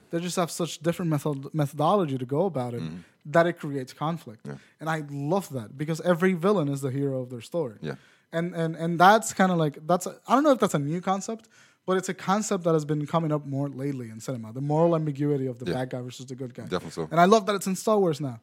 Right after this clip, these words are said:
Speaker 2: Mm-hmm.
Speaker 1: 'cause it makes it so much more fucking interesting.
Speaker 2: It is, yeah.
Speaker 1: Um,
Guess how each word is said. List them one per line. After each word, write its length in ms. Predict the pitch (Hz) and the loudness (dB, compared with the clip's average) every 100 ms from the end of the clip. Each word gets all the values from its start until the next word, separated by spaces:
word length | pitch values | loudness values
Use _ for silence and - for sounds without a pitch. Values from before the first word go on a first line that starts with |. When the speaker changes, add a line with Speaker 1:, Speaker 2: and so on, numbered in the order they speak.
| - | -10
Speaker 2:
Mm-hmm. 180 | 90 117 | -8 -4
Speaker 1:
'cause 140 | 175 | 2
it 40 | 185 | 4
makes 220 | 190 196 | 4 2
it 100 | 175 | 0
so 60 | 185 | 2
much 160 | 165 | 2
more 80 | 165 | 0
fucking 280 | 143 151 147 | 0 -2 -2
interesting. 400 | 135 117 - 123 143 | -4 -6 -16 -16 -10
Speaker 2:
It 80 | |
is, 260 | 147 139 - | -8 -10 -10
yeah. 120 | 69 - - | -12 -12 -6
Speaker 1:
Um, 640 | 156 135 123 110 107 135 | -4 -4 -6 -10 -14 -20